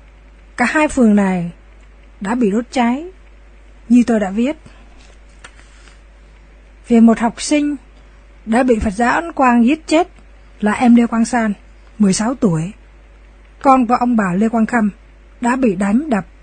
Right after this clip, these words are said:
và bắn chết ở ngay cổng chùa Pháp Lâm tại số năm trăm, đường Ông Bích Khiêm, Đà Nẵng. Còn việc Thích Minh Chiếu làm lễ bốn mươi chín ngày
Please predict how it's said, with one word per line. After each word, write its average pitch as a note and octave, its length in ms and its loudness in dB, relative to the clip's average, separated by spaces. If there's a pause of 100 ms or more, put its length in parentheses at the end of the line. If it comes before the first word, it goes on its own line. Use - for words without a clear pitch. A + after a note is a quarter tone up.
và G3+ 100 -6
bắn G#3 220 -2
chết D#4+ 260 -2 (680)
ở F3+ 160 0
ngay A3+ 180 2
cổng F#3 240 -4
chùa G3+ 140 0
Pháp A#3 220 -8
Lâm A3 260 -2 (340)
tại A#3+ 160 -4
số A#3+ 120 -2
năm A#3+ 200 0
trăm, G#3 300 -4 (320)
đường G3+ 200 0
Ông G#3 140 -2
Bích A#3+ 160 -2
Khiêm, A3+ 340 0
Đà F3 120 -6
Nẵng. F#3 260 -6 (2500)
Còn A#3 160 4
việc A3+ 180 4
Thích F#4 180 -4
Minh C#4 160 2
Chiếu C4+ 340 0 (760)
làm G#3+ 220 4
lễ F#3+ 160 2
bốn B3 240 0
mươi C#4 120 2
chín C#4+ 200 -4
ngày F#3+ 420 -2